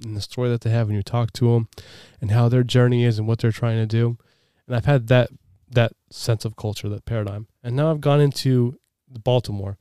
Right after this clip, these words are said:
and I have a completely different paradigm. I'm from upstate New York. It's almost, uh,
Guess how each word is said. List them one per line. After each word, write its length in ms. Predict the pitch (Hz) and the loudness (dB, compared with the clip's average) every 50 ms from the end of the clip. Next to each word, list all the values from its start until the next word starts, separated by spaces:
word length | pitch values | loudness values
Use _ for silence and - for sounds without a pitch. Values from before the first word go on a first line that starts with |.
| _ _ _ _ _ _ | _ _ _ _ _ _
and 80 | - 127 | -6 -4
I 20 | |
have 120 | 127 131 127 | -4 -2 -2
a 80 | 120 | -4
completely 500 | - - 139 123 - - - 214 208 175 | -4 -6 -6 -6 -6 -6 -6 -4 -4 -4
different 280 | 147 131 139 - 123 113 | -2 -2 -4 -4 -6 -6
paradigm. 420 | - 120 117 107 107 98 98 110 - - | -4 -4 -4 -4 -4 -6 -10 -12 -10 -6
I'm 140 | - 143 151 | -4 -4 -2
from 340 | 143 - 165 151 135 135 123 - | 0 2 2 2 2 0 -2 -2
upstate 340 | - 127 120 - - 147 139 | -4 -4 -2 2 2 2 2
New 80 | 127 120 | 2 0
York. 320 | 117 117 117 117 113 - | 0 0 -2 -4 -6 -8
It's 140 | 120 113 - | -8 -6 -4
almost, 340 | 123 120 123 120 110 - 127 | -2 0 0 0 0 -2 -4
uh, 200 | - - - | -6 -6 -10